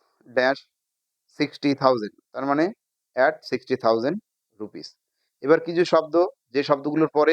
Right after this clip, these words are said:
অ্যাড বসবে, এই শব্দগুলো মনে রাখবে। অ্যাস্টনিশড, অ্যারাইভ, অ্যানয়েড, এনভি, ফায়ার, নক, শেম, স্মাইল, লাভ, সারপ্রাইজড,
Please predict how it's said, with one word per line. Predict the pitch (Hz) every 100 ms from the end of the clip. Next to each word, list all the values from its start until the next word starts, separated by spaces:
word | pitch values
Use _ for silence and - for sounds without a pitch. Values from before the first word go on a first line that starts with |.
| 156
অ্যাড | 135 135 143
বসবে, | 135 151 151
এই | 131
শব্দগুলো | 131 139 139 135
মনে | 131 135
রাখবে। | 139 143 143 _ _ _ _
অ্যাস্টনিশড, | 123 123 156 151 156 - - _ _ -
অ্যারাইভ, | 117 135 143 147 - _ _
অ্যানয়েড, | 123 127 139 151 160 - _ _ _ _ - 131
এনভি, | 139 139 151 151 _ -
ফায়ার, | 123 135 143 143 120 117
নক, | 127 139 143 - _ _ _ -
শেম, | - 139 143 143 135 -
স্মাইল, | 131 135 135 143 135 117
লাভ, | 123 139 139 - _
সারপ্রাইজড, | 127 123 139 135 139 -